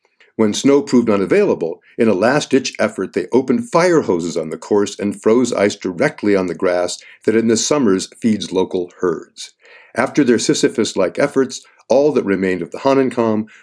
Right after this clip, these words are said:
was a swatch of see-through ice maybe four meters wide,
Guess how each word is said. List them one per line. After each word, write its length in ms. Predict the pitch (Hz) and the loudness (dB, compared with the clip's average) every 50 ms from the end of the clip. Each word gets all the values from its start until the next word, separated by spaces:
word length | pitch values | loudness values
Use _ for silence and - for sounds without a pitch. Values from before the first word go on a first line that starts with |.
| _ - | _ 0
was 120 | 107 107 | 2 2
a 80 | 117 110 | 2 0
swatch 420 | - - 113 110 117 117 - - | 0 0 2 2 2 2 0 -2
of 120 | 113 98 | -2 -2
see-through 640 | - - - 143 147 160 156 160 - 131 131 120 95 | -2 -2 -2 0 0 -2 -2 0 0 2 2 2 2
ice 280 | 92 90 87 85 - | 0 0 0 -2 -2
maybe 260 | 107 101 107 107 104 95 | 0 0 0 0 -2 -8
four 340 | - - 113 113 131 135 | -4 0 2 4 4 4
meters 380 | 131 127 117 120 117 104 92 - | 4 4 2 2 2 0 -2 0
wide, 460 | 90 87 82 80 76 78 76 73 - | 0 0 0 0 0 -2 -4 -6 -8